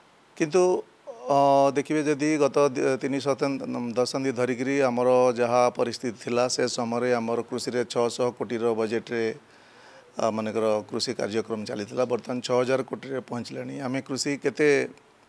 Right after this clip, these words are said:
ଏ, ଅଗ୍ରଗତି କରିଛି ଓଡ଼ିଶାର କୃଷି. କିନ୍ତୁ ଆମର, ଅ, ସେଇ ଅଧିକାରୀ ଯେତିକି ସଂଖ୍ୟା ଅଛି, ସେତିକି ସଂଖ୍ୟାରେ ସୀମିତ ଅଛନ୍ତି. ଆମର ପୁନର୍ବିନ୍ୟାସରେ ମଧ୍ୟ ବହୁତ ଅହେତୁକ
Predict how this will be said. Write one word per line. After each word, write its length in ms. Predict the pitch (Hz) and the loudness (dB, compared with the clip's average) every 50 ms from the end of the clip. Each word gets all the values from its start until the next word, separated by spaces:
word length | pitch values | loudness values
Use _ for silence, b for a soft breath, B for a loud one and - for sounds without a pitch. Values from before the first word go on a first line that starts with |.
| _ - - | _ -12 -8
ଏ, 80 | 120 117 | -6 -2
ଅଗ୍ରଗତି 480 | 110 110 107 107 131 131 127 120 131 123 | 0 0 0 2 0 0 0 -2 -4 -6
କରିଛି 360 | - 123 113 110 101 - 131 | -4 -4 -4 -4 -4 -6 -6
ଓଡ଼ିଶାର 360 | 120 110 104 104 113 110 110 | -6 -6 -6 -6 -6 -6 -6
କୃଷି. 320 | 104 - - - - - - - _ B B B B B B B B B B B B B _ | -6 -8 -12 -12 -12 -14 -14 -16 _ B B B B B B B B B B B B B _
କିନ୍ତୁ 360 | - 156 143 131 165 165 160 160 | -2 -2 2 4 6 8 8 10
ଆମର, 300 | 143 139 139 147 147 160 156 156 156 151 147 - - - - - - 190 | 10 10 10 10 10 10 10 10 10 8 6 4 2 -2 -6 -10 -10 -4
ଅ, 340 | - 139 131 131 127 127 127 | 0 2 2 4 2 2 0
ସେଇ 280 | - - 143 139 139 | 0 0 0 2 2
ଅଧିକାରୀ 540 | 135 131 120 135 131 - 135 139 135 131 127 | 2 2 2 2 2 0 0 0 0 -2 -2
ଯେତିକି 420 | 117 110 123 120 - 139 120 139 127 | -4 -4 -4 -4 -4 -4 -4 -4 -4
ସଂଖ୍ୟା 440 | - 131 120 117 - 131 127 120 | -4 -6 -8 -4 0 2 2 2
ଅଛି, 160 | 113 107 - 135 | 2 0 -2 -6
ସେତିକି 280 | 120 131 107 131 127 123 | -6 -6 -6 -4 -4 -4
ସଂଖ୍ୟାରେ 420 | - - 120 113 - 120 117 117 | -4 -4 -6 -4 -4 -2 -2 -2
ସୀମିତ 320 | 110 - 117 113 117 - 135 | -2 -4 -4 -6 -4 -2 0
ଅଛନ୍ତି. 540 | 120 113 104 - 117 110 107 - 127 131 123 | 0 0 -2 -4 -8 -8 -8 -6 -4 -2 -2
ଆମର 260 | 117 110 113 113 117 120 120 117 110 - - - B B B B B B B B B B B B _ - | -2 -2 -2 0 0 0 0 0 -2 -4 -8 -16 B B B B B B B B B B B B _ -6
ପୁନର୍ବିନ୍ୟାସରେ 720 | - 120 123 127 139 131 131 135 135 131 120 135 127 127 | 0 2 4 4 4 2 0 0 0 -2 -2 -2 -2 -2
ମଧ୍ୟ 280 | 117 123 113 104 123 117 | -4 -4 -4 -2 -2 -2
ବହୁତ 340 | 104 113 117 120 113 - | -2 -2 -4 -4 -2 -2
ଅହେତୁକ 360 | 120 113 113 107 - 117 107 | -2 -2 -2 -2 -6 -10 -8